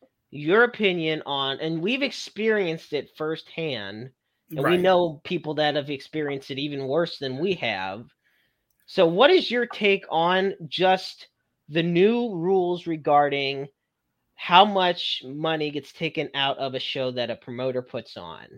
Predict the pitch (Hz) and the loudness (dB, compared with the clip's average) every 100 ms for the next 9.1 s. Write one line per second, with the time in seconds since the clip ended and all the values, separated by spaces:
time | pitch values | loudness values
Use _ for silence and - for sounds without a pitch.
0 | 123 _ - - - - 165 151 127 _ | -20 _ -20 -20 -20 -6 -4 -2 -4 _
1 | - _ _ - - 202 165 - _ _ | -20 _ _ -8 0 2 2 -4 _ _
2 | _ - - 160 143 190 214 220 190 208 | _ -20 -6 -4 2 4 4 0 -2 -4
3 | 190 - 165 143 165 165 156 139 143 120 | -2 -4 -6 -2 2 2 0 0 -2 -2
4 | 139 123 131 113 131 _ - - 131 120 | -4 -4 -8 -8 -10 _ -14 -6 -6 -4
5 | 120 120 139 139 139 139 131 - 131 - | -6 -6 -4 -2 0 0 -2 -6 -10 -6
6 | 156 160 147 151 143 - 120 104 85 - | -2 0 0 -4 -4 -6 -6 -6 -10 -16
7 | - 117 123 117 - - - 139 120 92 | -14 -8 -6 -8 -14 -20 -14 -8 -8 -8
8 | - _ _ - 139 127 120 117 110 104 | -12 _ _ -4 -2 -2 -2 -6 -8 -10